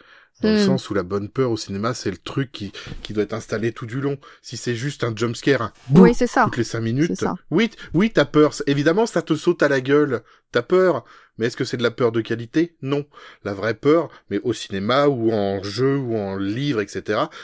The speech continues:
Speaker 1: ça doit être une ambiance.
Speaker 2: Ça, c'est celle des
Speaker 1: Un truc qui est
Speaker 2: non-dits, c'est la
Speaker 1: installé.
Speaker 2: peur psychologique, c'est, euh, mais qui va, euh, probablement
Speaker 1: C'est ça,
Speaker 2: appartenir
Speaker 1: c'est,
Speaker 2: à chacun.
Speaker 1: c'est à quel, à quel moment l'alien, il va surgir du, du couloir et, ben, il ne surgit pas du
Speaker 2: Mm.
Speaker 1: couloir, il surgit de derrière. Ça, c'est le truc, vraiment, l'am-, l'ambiance, elle est installée, elle est posée.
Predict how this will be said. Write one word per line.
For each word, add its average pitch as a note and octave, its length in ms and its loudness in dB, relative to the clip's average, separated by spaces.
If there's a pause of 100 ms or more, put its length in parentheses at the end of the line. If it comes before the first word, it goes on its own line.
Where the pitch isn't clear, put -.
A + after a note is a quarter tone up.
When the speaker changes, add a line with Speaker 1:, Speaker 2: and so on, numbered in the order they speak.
Speaker 1:
ça - 120 -8
doit G#2 100 2
être G#2 100 -6
une G#2 100 -4
ambiance. A#2+ 540 -4
Speaker 2:
Ça, G#3 220 0
c'est F#3 100 -4
celle G3+ 240 -2
des G3 180 4
Speaker 1:
Un G3+ 120 4
truc G3+ 140 0
qui A3 80 0
est B3 80 0
Speaker 2:
non-dits, B3 120 0
c'est G#3 220 0
la F3+ 80 2
Speaker 1:
installé. A#2+ 120 -2
Speaker 2:
peur F#3+ 140 -2
psychologique, F#3+ 800 0
c'est, E3+ 300 -2
euh, D#3+ 340 -4
mais F3+ 160 0
qui G#3+ 240 -4
va, A3+ 400 2
euh, - 100 -6
probablement G3+ 580 2
Speaker 1:
C'est G#3 60 2
ça, D#3 100 6
Speaker 2:
appartenir A3+ 400 4
Speaker 1:
c'est, G3+ 40 0
Speaker 2:
à - 20 0
chacun. A3 400 -2
Speaker 1:
c'est - 240 -2
à A#2 60 0
quel, B2+ 400 -2
à A2+ 120 -2
quel A#2 180 -4
moment C3 320 0
l'alien, B2 420 2
il A#2 80 -6
va G#2 80 -2
surgir A#2 460 -4
du, G#2 320 -6
du G#2 160 -12
couloir C3+ 480 2
et, F#2+ 180 -4
ben, G2 120 -6
il G#2 140 -2
ne G#2 100 -2
surgit G#2+ 300 -8
pas G#3 140 4
du G2+ 120 2
Speaker 2:
Mm. - 20 0
Speaker 1:
couloir, C#3+ 260 0
il A#2+ 80 -2
surgit G2 320 -8
de F#2+ 80 -16
derrière. C3+ 440 0 (240)
Ça, - 160 -2
c'est G#2 120 -6
le F#2 60 -8
truc, - 340 -4
vraiment, C3 320 -2
l'am-, G2+ 220 -4
l'ambiance, A2+ 360 -6
elle F#2+ 120 -4
est F#2+ 40 -4
installée, G2+ 380 -4
elle A#2 140 -2
est F#2+ 80 -8
posée. A2+ 440 -4